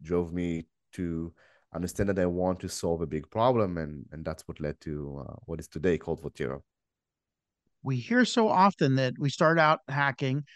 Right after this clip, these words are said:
Speaker 2: we find something that's effective for us, and we offer a solution for that problem, and it seems to work. 'Cause if you can do it, everybody has it. Weaponized documents. We hear about this so often. We hear about the, the, you know,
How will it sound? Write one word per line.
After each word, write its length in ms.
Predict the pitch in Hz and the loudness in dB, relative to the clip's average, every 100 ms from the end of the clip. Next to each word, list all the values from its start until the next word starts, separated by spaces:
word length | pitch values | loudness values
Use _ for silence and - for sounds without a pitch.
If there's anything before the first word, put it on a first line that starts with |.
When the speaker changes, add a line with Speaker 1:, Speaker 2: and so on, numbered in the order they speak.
| _ _ | _ _
Speaker 2:
we 80 | 139 | -4
find 320 | - 160 170 | 4 6 6
something 500 | - - 180 175 165 | 4 4 6 6 6
that's 300 | 147 143 - | 4 -2 -4
effective 520 | 151 - 170 - 160 | -6 2 2 4 0
for 200 | - 139 | 0 -2
us, 260 | 123 151 - | 0 -2 -2
and 240 | 139 135 131 - _ _ | 0 0 -2 -14 _ _
we 120 | 151 | 4
offer 300 | 156 180 208 | 4 6 4
a 60 | 190 | 2
solution 560 | 190 160 156 - 208 202 _ | 4 2 2 0 -4 -4 _
for 240 | 113 120 | -8 -4
that 320 | 135 135 147 - | -2 -2 -2 -6
problem, 440 | 202 233 151 123 | -4 -2 0 -2
and 100 | 120 | -2
it 140 | 131 - | -4 -4
seems 320 | 131 139 135 | 0 0 2
to 100 | 160 | 6
work. 280 | 202 208 - - - | 6 6 0 -20 0
'Cause 160 | 151 | 2
if 100 | 131 | 2
you 140 | 139 208 | 4 6
can 140 | 262 | 8
do 180 | 240 254 | 8 8
it, 60 | |
everybody 340 | 226 208 208 202 | 6 4 2 2
has 260 | 226 220 | 2 0
it. 100 | 120 - _ - - _ | -2 -8 _ -20 -20 _
Weaponized 1000 | 131 151 214 240 226 226 226 226 214 - - _ | 2 4 6 6 6 6 6 4 0 -8 -18 _
documents. 840 | 147 143 156 - 113 90 - - - _ _ _ _ _ _ | 0 4 4 2 -2 -2 -10 -10 -12 _ _ _ _ _ _
We 160 | 143 135 | 0 4
hear 140 | 175 | 6
about 200 | 185 190 | 6 6
this 160 | 196 - | 4 4
so 200 | 180 165 | 4 6
often. 560 | 175 190 202 190 185 | 6 6 4 6 6
We 260 | 165 147 135 135 _ _ _ _ _ _ _ - | 4 2 -4 -12 _ _ _ _ _ _ _ -12
hear 200 | 156 180 | -2 2
about 240 | 160 160 | 6 4
the, 240 | 160 151 165 | 6 2 2
the, 240 | 151 151 | -2 -2
you 80 | 165 | 2
know, 220 | 147 139 | 4 4